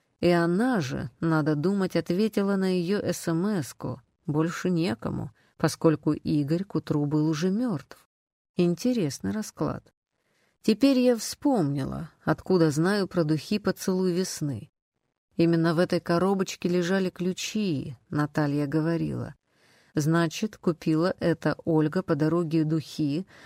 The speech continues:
бутылку выбросила, а в коробку положила ключи. Мало ли кто поинтересуется, что в пакете. Духи и всё. "Ты что тут делаешь?"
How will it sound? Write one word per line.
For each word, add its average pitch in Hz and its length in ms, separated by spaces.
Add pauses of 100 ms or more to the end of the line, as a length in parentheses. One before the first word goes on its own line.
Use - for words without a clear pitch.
(100)
бутылку 240 520
выбросила, 175 760 (300)
а 170 100
в - 80
коробку 156 540
положила 151 480
ключи. - 560 (420)
Мало 175 440
ли 254 120
кто 233 220
поинтересуется, 151 920
что - 220
в 135 80
пакете. - 640 (420)
Духи 170 640 (240)
и 139 100
всё. 147 460 (1400)
"Ты 392 140
что 269 320
тут 190 240
делаешь?" 170 640